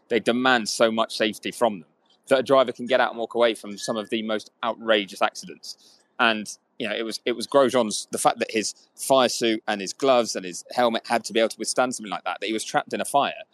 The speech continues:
and he was able to climb out of it. It was the fact that the halo was there to, to protect his head when he went through a, when he went through a barrier. Like, in, in some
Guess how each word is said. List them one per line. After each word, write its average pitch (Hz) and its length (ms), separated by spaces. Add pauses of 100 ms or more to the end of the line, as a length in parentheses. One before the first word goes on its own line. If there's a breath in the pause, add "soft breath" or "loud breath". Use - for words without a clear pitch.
(400)
and 117 100
he 113 60
was 107 100
able 101 200
to 104 100
climb 101 220
out 98 160
of - 80
it. 82 100
It 107 60
was 107 80
the 120 80
fact 123 180
that 113 60
the 107 80
halo 123 240
was 92 120
there 87 200
to, 92 160 (100)
to 107 100
protect - 280
his 107 100
head 131 180
when 104 80
he 98 60
went 101 180
through 104 240
a, 95 300 (140)
when 117 100
he 110 40
went 113 140
through 117 120
a 95 40
barrier. 92 360 (440 soft breath)
Like, 117 200 (400)
in, 127 160
in 127 120
some 165 320